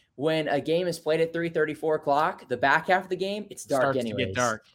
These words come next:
Speaker 2: yeah.
Speaker 1: Right, exactly, which is what makes that type of year or that, that time of year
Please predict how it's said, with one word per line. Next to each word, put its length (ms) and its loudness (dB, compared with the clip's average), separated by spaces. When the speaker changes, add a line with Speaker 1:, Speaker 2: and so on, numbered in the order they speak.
Speaker 2:
yeah. 160 -4
Speaker 1:
Right, 280 8
exactly, 500 2
which 200 0
is 120 -10
what 180 0
makes 260 -4
that 260 2
type 240 0
of 80 0
year 440 0
or 120 0
that, 280 2
that 180 2
time 260 0
of 80 -6
year 360 0